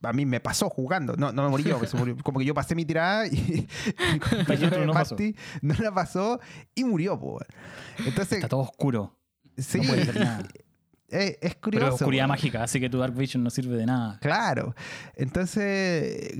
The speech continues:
Speaker 1: yo creo que ese juego, no, no sé si, no, no, no sé si estaban hechos para ser así. El, pero sí la, la, la forma de jugarlo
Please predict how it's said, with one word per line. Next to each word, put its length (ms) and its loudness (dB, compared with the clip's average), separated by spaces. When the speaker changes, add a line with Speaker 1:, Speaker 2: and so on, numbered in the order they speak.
Speaker 1:
yo 140 -2
creo 220 -2
que 400 -2
ese 280 -2
juego, 340 0
no, 180 -6
no 160 0
sé 160 -2
si, 120 -2
no, 240 0
no, 200 -4
no 140 0
sé 120 -4
si 120 -6
estaban 540 -2
hechos 580 -2
para 220 -4
ser 200 -2
así. 380 -4
El, 840 0
pero 200 0
sí 400 2
la, 400 0
la, 800 2
la 160 2
forma 400 0
de 80 2
jugarlo 760 0